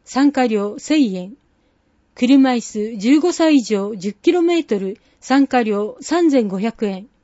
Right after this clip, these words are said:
ウォーキング、年齢制限なし七キロメートル、参加料三百円。定員、マラソン十キロメートル及び五キロメートルの部、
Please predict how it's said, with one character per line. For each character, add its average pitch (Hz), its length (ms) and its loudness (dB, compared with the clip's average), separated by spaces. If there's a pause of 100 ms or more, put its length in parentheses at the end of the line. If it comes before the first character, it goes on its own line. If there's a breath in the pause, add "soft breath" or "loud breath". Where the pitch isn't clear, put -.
(520)
ウ 208 80 -2
ォ 311 200 4
ー - 40 -20
キ 269 140 4
ン 226 100 2
グ、 202 240 -8 (160)
年 247 220 4
齢 370 180 2
制 294 220 2
限 226 200 2
な 208 100 -4
し 220 280 -12 (260 soft breath)
七 269 240 4
キ 359 120 0
ロ 359 100 2
メ 349 160 2
ー 302 60 -2
ト 233 120 0
ル、 202 220 -6 (340)
参 277 240 2
加 269 160 0
料 208 340 -4
三 269 280 4
百 269 280 2
円。 196 240 -10 (1080)
定 262 180 2
員、 208 300 -2 (240)
マ 214 100 2
ラ 269 140 2
ソ 214 180 -4
ン 202 240 -10
十 226 200 -2
キ - 140 2
ロ 370 100 2
メ 359 160 0
ー 294 40 -4
ト 262 120 2
ル 240 80 4
及 226 260 2
び 208 260 -10
五 233 140 -4
キ - 120 0
ロ 339 100 2
メ 370 160 0
ー 302 40 -4
ト 269 140 0
ル 226 100 2
の 196 140 -4
部、 202 240 -8